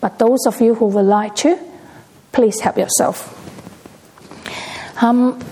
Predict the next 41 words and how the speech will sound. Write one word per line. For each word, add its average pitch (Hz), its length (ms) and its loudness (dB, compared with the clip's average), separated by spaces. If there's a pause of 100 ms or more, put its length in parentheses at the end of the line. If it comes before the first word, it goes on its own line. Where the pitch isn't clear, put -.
(880)
I 269 140 4
think 311 320 2
that - 360 -2
this 349 220 2
is 233 180 2
a, 208 60 4
a 190 420 2
good 294 200 0
time. 220 360 2
I'm 254 120 6
not 339 200 2
going 262 260 6
to 208 240 2
go 226 280 6
in 214 340 4
to 220 100 2
talk - 380 -2
a 208 100 2
bit 202 200 2
more, 196 560 4 (440)
uh, 202 200 2
too 247 240 2
much 214 340 2
about, 196 400 2
um, 190 320 2
what 220 220 2
we 196 140 4
are 185 100 4
going 208 240 4
to 196 80 2
do. 233 440 4
I'm 196 200 2
going 202 140 4
to 190 60 2
talk - 240 -2
a - 60 -2
bit 214 160 0
more 196 260 4
tomorrow. 196 720 2 (480)
But 220 140 0
tonight 240 500 4